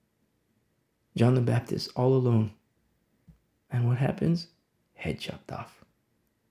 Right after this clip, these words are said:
Praise be to the Lord. Verse twenty-seven in closing. "So they, the Kohanim, shall put my name on the children of Israel,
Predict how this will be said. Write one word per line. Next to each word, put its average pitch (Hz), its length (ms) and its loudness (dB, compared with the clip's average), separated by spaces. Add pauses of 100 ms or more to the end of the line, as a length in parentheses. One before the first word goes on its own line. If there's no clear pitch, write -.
(320)
Praise - 240 -6
be - 220 -10
to - 140 -12
the - 180 -8
Lord. 123 260 -6 (3750)
Verse 135 300 8
twenty-seven 147 680 6
in 131 180 4
closing. 156 480 6 (1400)
"So 147 340 12
they, 143 500 10 (100)
the 113 120 6
Kohanim, 127 640 8 (480)
shall 127 240 6
put - 240 8
my 131 200 10
name 139 300 10
on 117 140 8
the 113 80 8
children 135 480 6
of 113 240 -2
Israel, 110 560 4